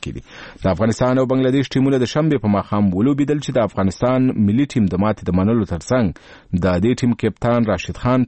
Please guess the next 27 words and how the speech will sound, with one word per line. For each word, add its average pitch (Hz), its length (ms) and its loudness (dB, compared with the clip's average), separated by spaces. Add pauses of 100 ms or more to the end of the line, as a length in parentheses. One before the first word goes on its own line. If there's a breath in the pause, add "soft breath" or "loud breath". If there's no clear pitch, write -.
په 104 240 0
فیلډینګ 82 400 -2
کې 92 60 -2 (100)
ژوبل 90 320 0
هم 80 80 -4 (100)
شو. - 100 -14 (440 loud breath)
د 76 120 -2
افغانستان، 98 560 0
بنگلاديش 95 560 0
او 95 160 0
زیمبابوې 92 480 2
ترمنځ 110 280 2
د 95 160 -6
کرکټ 98 320 -4
شل 98 140 0
اوریزې 117 340 2
سیالۍ 139 300 2
له 135 100 -2
شاوخوا 143 500 0
لسو 156 300 0
ورځو 104 280 0
راهیسې 98 360 0 (480 loud breath)
د 101 240 2
بنگلاديش 117 480 0
په - 60 -16 (100)
کوربه‌توب 85 540 -8 (180)
روانې 71 440 -8